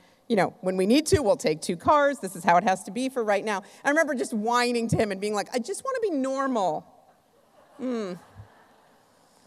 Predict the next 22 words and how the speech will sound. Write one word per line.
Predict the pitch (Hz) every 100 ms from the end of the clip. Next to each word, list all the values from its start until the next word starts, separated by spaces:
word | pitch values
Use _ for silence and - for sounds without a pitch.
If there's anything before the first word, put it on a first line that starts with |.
| _ -
My | 240 262
husband's | 262 262 240
a |
little | 247 233
too | 277
smart | - 254 226 -
for | 226
that. | 196 185 - 233 - _ _ _ _ -
He | 262
said, | 311 247
"What | 330
do |
you | 554
think | 571 494
is |
normal, | 277 262 330 247
like, | 214 240
in | 233
a |
third | - 233 214
world | 220 269
country? | - 190 165 165 156